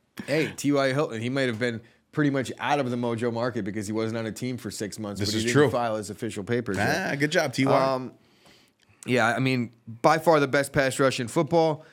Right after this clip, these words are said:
Speaker 1: I don't even think that's a debate. Uh, the forty-niners,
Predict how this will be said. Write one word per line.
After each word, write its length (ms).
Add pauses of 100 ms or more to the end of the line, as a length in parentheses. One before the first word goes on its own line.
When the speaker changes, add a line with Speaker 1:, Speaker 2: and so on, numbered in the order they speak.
(320)
Speaker 1:
I 140
don't 140
even 160
think 100
that's 160
a 60
debate. 480 (100)
Uh, 280 (100)
the 100
forty-niners, 640